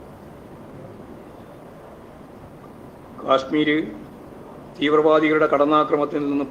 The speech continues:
പലപ്പോഴും തലനാരയുടെ വ്യത്യാസത്തിൽ രക്ഷപ്പെട്ട തരിഗാമി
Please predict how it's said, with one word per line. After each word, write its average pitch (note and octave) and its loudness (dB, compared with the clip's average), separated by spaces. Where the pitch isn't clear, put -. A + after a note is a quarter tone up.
പലപ്പോഴും C#3+ 4
തലനാരയുടെ D3 8
വ്യത്യാസത്തിൽ D3+ 2
രക്ഷപ്പെട്ട - -2
തരിഗാമി C3+ 4